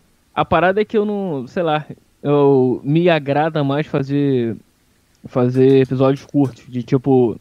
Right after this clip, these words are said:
quinze minutos, entre quinze minutos e meia hora. Nunca chegou a meia hora, quer dizer, teve um que chegou a uns quarenta minutos, teve um só.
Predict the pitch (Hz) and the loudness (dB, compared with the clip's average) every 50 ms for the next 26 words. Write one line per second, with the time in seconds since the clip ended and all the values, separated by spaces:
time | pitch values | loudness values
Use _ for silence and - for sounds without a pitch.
0 | - _ _ _ _ - - 147 151 156 151 143 139 135 131 135 143 147 143 - | -14 _ _ _ _ -8 -2 0 2 2 2 2 0 2 2 2 2 2 2 0
1 | - - 175 - 202 175 - - 170 180 202 220 220 185 190 196 185 165 160 170 | 0 -2 -2 -2 -2 -6 -6 -6 -4 -2 0 0 0 0 0 0 0 2 2 2
2 | 180 170 - 185 175 180 180 165 143 131 123 127 135 175 240 262 220 - 262 - | 2 0 0 -2 -2 0 2 2 2 2 2 0 0 0 0 0 0 -2 -4 -2
3 | - 247 214 190 196 190 190 196 180 139 127 - 175 165 147 139 110 - _ _ | -2 -2 0 0 0 0 0 -2 -2 -4 -2 -2 -2 0 0 -2 -2 -4 _ _
4 | _ _ _ _ _ _ _ _ _ _ _ - 165 156 139 165 185 202 - - | _ _ _ _ _ _ _ _ _ _ _ 0 0 0 2 0 -2 -4 -4 -2
5 | 185 160 139 151 160 165 165 156 131 117 107 107 - _ _ _ _ _ _ _ | -2 0 0 0 0 2 2 2 0 0 -4 -6 -10 _ _ _ _ _ _ _
6 | _ - 123 - - - 143 131 127 131 147 156 - 156 139 131 131 123 120 - | _ -12 -12 -12 -6 -2 0 0 2 0 0 -2 -2 -2 -2 0 -2 -2 -2 -4
7 | - - 127 123 135 151 160 156 - 127 117 113 | -8 -8 -4 -2 0 -2 -2 0 0 -2 -2 -2